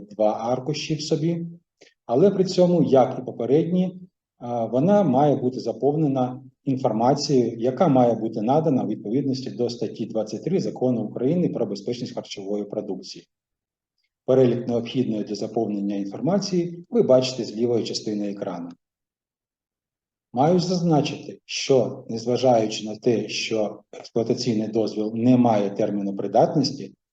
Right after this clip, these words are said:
у разі, якщо на потужності були проведені реконструкції,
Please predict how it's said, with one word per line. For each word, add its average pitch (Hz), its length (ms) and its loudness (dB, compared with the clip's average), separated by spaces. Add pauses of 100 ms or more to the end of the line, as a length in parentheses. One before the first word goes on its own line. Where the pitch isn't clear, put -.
(200)
у 135 140 6
разі, 110 480 4
якщо 110 480 0
на 101 140 -2
потужності 107 600 -2
були 113 320 2
проведені 107 600 0
реконструкції, 110 960 -4